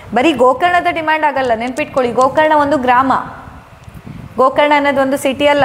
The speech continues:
ತಾಲೂಕಾ place ಅಲ್ಲ, ಗೋಕರ್ಣ ಅನ್ನೋದೊಂದು ಜಿಲ್ಲೆ ಅಲ್ಲ, ದೊಡ್ಡ ನಿಮ್ಮಂಥ ಬೆಂಗಳೂರಿನಂಥ, ದಾವಣಗೆರೆ ಅಂತ, ಬೇರೆ ಅಂತ ದೊಡ್ಡ ದೊಡ್ಡ ಊರುಗಳಲ್ಲ,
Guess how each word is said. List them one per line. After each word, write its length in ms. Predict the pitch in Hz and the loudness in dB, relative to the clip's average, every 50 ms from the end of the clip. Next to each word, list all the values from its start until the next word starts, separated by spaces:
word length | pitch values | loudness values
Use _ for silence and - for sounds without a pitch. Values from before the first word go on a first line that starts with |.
| 214 196 202 | 0 2 2
ತಾಲೂಕಾ 340 | 220 220 240 269 269 294 | 0 2 2 2 2 0
place 320 | 285 294 294 277 277 285 302 | 0 2 2 0 2 2 0
ಅಲ್ಲ, 160 | 285 269 208 151 - - - - - - - - - - 214 | 0 2 2 0 -2 -4 -10 -14 -18 -18 -20 -20 -14 -4 0
ಗೋಕರ್ಣ 340 | 226 240 233 - 277 277 277 | 0 0 2 2 2 2 2
ಅನ್ನೋದೊಂದು 380 | 269 269 277 262 269 262 262 277 | 0 0 0 0 0 0 0 0
ಜಿಲ್ಲೆ 280 | 220 262 247 254 277 | 0 0 0 2 4
ಅಲ್ಲ, 220 | 294 311 311 277 190 - - - - - - - - - - - - - - | 4 4 4 2 0 -2 -2 -8 -14 -18 -18 -20 -20 -20 -20 -20 -14 -6 -2
ದೊಡ್ಡ 180 | 220 233 226 - 277 285 | 0 0 2 4 2 2
ನಿಮ್ಮಂಥ 340 | 262 269 269 277 285 285 285 285 | 2 0 0 0 0 0 0 -2
ಬೆಂಗಳೂರಿನಂಥ, 540 | 247 254 247 254 277 285 277 277 277 269 285 277 262 | -2 -2 -4 -2 -2 -2 0 -2 -2 0 0 0 2
ದಾವಣಗೆರೆ 440 | 240 240 240 247 262 269 269 277 277 | 2 2 2 2 0 -2 -2 -2 -2
ಅಂತ, 120 | 277 262 277 | 0 0 0
ಬೇರೆ 260 | 247 247 247 247 277 | 0 0 2 2 2
ಅಂತ 160 | 277 269 262 | 0 0 0
ದೊಡ್ಡ 240 | 285 277 240 240 240 | -2 0 2 0 2
ದೊಡ್ಡ 200 | 247 277 269 277 | 2 2 2 2
ಊರುಗಳಲ್ಲ, 600 | 277 262 269 285 294 294 277 285 285 285 294 240 | 2 2 2 2 2 4 2 2 2 2 2 0